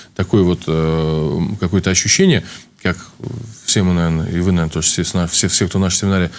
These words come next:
учились, помнишь, у нас была так-, был такой педагог, который, когда про Царство Божие говорил, он говорит: "Там скучно, там всё время птицы поют, и, и манка с неба падает". То есть, был, вот такая вот. И, и всё время, всё время ничего не происходит, всё время скучно. Так вот, в Царстве Божьем не всё время ничего не происходит, наоборот, это, м, царство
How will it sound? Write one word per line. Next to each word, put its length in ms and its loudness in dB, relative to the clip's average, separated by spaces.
учились, 300 2
помнишь, 300 2
у 40 -2
нас 60 -2
была 180 0
так-, 160 -4
был 180 0
такой 220 -2
педагог, 400 0
который, 320 -2
когда 200 0
про 120 0
Царство 360 -2
Божие 260 0
говорил, 220 2
он 60 0
говорит: 140 -2
"Там 140 -2
скучно, 400 2
там 140 -4
всё 180 -2
время 400 2
птицы 520 -2
поют, 440 -4
и, 240 -2
и 20 0
манка 300 0
с 80 -2
неба 160 -4
падает". 380 -6
То 80 -14
есть, 100 -16
был, 80 -10
вот 140 -6
такая 260 0
вот. 80 0
И, 100 6
и 120 6
всё 160 2
время, 80 4
всё 260 0
время 160 6
ничего 200 4
не 60 4
происходит, 360 4
всё 100 4
время 160 4
скучно. 300 0
Так 80 -4
вот, 140 2
в 60 -6
Царстве 280 2
Божьем 220 6
не 60 4
всё 140 4
время 200 6
ничего 220 4
не 60 6
происходит, 360 4
наоборот, 300 2
это, 260 0
м, 440 0
царство 320 0